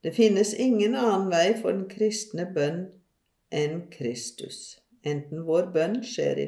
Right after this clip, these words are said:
fellesskap eller individuelt, enten den uttrykkes i ord eller er ordløs, gir den bare adgang til Faderen dersom vi ber i Jesu navn.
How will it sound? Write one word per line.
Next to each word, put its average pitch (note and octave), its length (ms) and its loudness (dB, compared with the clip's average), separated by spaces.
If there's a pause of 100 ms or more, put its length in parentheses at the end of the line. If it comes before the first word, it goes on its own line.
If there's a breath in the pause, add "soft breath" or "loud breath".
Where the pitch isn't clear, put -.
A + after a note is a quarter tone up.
fellesskap F#3 720 -4
eller F3 400 -2
individuelt, D#3+ 1000 -6 (720)
enten G3 420 -2
den D#3 260 -8 (400)
uttrykkes E3 760 -6
i - 180 -6
ord C4+ 360 -6 (560)
eller E3 440 0
er D3 320 -2
ordløs, F3+ 760 -4 (1400)
gir F#3+ 480 4
den C4+ 520 2
bare G3 500 4
adgang E3 540 2
til F#3 160 -8
Faderen F#3 600 -2
dersom D#3 420 -4
vi E3 100 -2
ber C3 380 0
i D3+ 220 -10
Jesu C3 420 -2
navn. - 420 -10